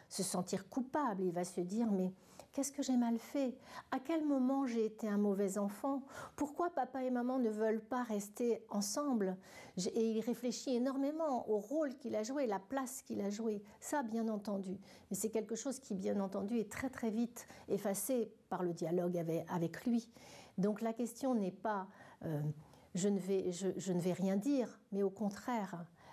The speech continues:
la question est, il va falloir qu'on aborde le sujet ensemble. Parce que si on ne le fait pas, qu'est-ce qui va se passer ? L'enfant sent l'atmosphère familiale. Il connaît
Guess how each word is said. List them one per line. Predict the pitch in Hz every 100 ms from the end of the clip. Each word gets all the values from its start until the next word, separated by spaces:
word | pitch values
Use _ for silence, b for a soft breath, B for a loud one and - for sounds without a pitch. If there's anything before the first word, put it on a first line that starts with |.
| B -
la | 190
question | 190 196 - 240 277 247
est, | 226 247 B B B B B
il | 214
va | 233
falloir | 233 240 247 269 269
qu'on | 226
aborde | 202 196 214 220
le | 208
sujet | 202 208 196 196
ensemble. | 185 185 190 165 156
Parce | 202
que | -
si | 226 -
on | 381
ne | 277
le | 220
fait | 202 185
pas, | 185 175 185 - -
qu'est-ce | - 294
qui | -
va | 208 185
se | -
passer ? | 180 170 - - - B B B B B B
L'enfant | 208 247 - 330 330
sent | - - 320 294
l'atmosphère | 196 - 190 185 208 202
familiale. | - 185 175 156 - 143 185 - B B B B
Il | 269 247
connaît | 269 254 277